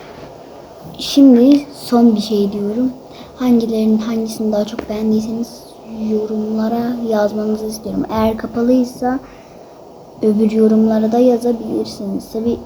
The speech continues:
kapalı olmayacağını düşünüyorum ama bay bay. Sıralama bu bir.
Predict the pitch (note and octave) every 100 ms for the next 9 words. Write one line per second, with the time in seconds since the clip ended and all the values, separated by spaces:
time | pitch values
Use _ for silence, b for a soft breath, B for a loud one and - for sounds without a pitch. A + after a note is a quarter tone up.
0 | - - B3 B3+ C#4 C4+ G3+ G3+ G3+ G3+
1 | G#3+ - A#3+ C4+ D#4+ D#4 D4 - C4 D4
2 | C#4+ C#4 C#4 C#4+ - - - - - -
3 | - - - - - - - - - A3
4 | A3 G#3+ A3 A#3+ C#4 C4 B3+ B3+ G#3 A#3
5 | B3 -